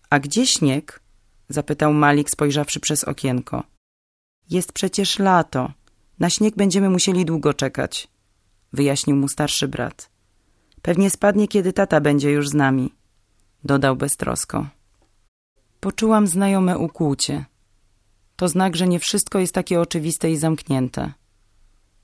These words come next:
Czy mimo wszystko mam prawo pozbawić dzieci ojca? Przecież on na swój sposób je kocha. A one, jak wszystkie dzieci, potrzebują wsparcia i miłości obojga rodziców.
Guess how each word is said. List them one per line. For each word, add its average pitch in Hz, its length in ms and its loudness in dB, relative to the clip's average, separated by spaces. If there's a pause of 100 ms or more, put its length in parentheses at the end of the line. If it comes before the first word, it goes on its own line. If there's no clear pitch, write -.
Czy 151 140 0
mimo 175 300 2
wszystko - 480 -4
mam 160 200 2
prawo 156 320 0
pozbawić 147 540 -2
dzieci 147 300 -2
ojca? 143 500 -2 (1160)
Przecież - 280 -8
on 165 160 0
na 160 100 0
swój 180 240 -2
sposób - 400 -2
je 180 100 0
kocha. - 480 -6 (960)
A - 180 -8
one, 143 420 0 (280)
jak 151 160 -4
wszystkie - 420 -4
dzieci, 160 280 -4
potrzebują 147 520 0
wsparcia 160 520 0
i 151 140 -2
miłości 156 480 2
obojga 143 440 2
rodziców. 131 680 -8